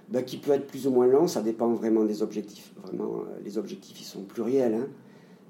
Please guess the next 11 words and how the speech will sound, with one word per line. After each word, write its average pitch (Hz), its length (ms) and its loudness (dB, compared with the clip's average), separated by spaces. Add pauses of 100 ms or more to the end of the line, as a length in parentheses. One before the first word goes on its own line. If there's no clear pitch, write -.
(300)
Il - 100 -12
peut 117 120 -4
y 110 80 2
avoir 107 180 2
des 107 200 2
objectifs 110 760 -4
de 104 200 -4
composition 107 640 -2
corporelle, 117 520 -2
c'est-à-dire 104 420 -10
de 101 440 -8